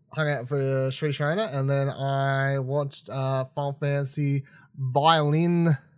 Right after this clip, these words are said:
I can't remember the actual name. It's got, like, Crystal Eyes, something on it. Anyway, it was a,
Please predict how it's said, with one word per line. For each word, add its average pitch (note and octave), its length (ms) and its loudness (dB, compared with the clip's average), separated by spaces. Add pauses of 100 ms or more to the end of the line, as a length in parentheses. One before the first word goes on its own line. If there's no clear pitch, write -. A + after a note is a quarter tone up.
(220)
I - 40 -10
can't C3 120 0
remember G#2+ 140 -2
the G2+ 60 0
actual G#2 180 -4
name. G#2 180 -2
It's A2 80 -8
got, B2+ 120 -4
like, C#2 160 -6
Crystal F2+ 420 -6
Eyes, F#2 380 -2
something G2+ 320 -10
on F2+ 100 -6
it. G2 100 -6 (280)
Anyway, A2+ 180 -2
it A2 40 -4
was B2+ 100 2
a, C#3 140 6